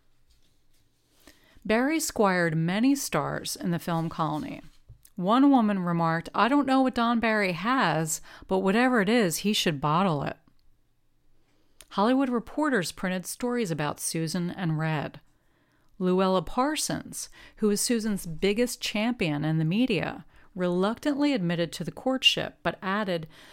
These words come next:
"Susie's had so much trouble with the opposite sex that I don't look to see her getting involved again." But involved she was.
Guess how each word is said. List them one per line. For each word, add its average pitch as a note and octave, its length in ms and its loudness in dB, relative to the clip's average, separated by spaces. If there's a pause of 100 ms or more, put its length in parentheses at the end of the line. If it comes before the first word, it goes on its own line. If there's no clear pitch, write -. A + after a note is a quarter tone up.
(100)
"Susie's C#4 540 0
had E3+ 260 -2
so A#3 240 0
much C#4+ 240 2
trouble F#3 380 0
with D#3 100 -6
the E3 100 -2
opposite D#3 520 -4
sex - 560 -4 (240)
that G3+ 100 0
I G3 80 2
don't A3+ 460 2
look F#3+ 220 0
to - 100 -12
see - 160 -4
her E3 100 -2
getting D#3 300 -2
involved D#3+ 520 -2
again." E3 460 -8 (960)
But G3 300 0
involved D3+ 500 0
she - 180 -4
was. F#3 640 -4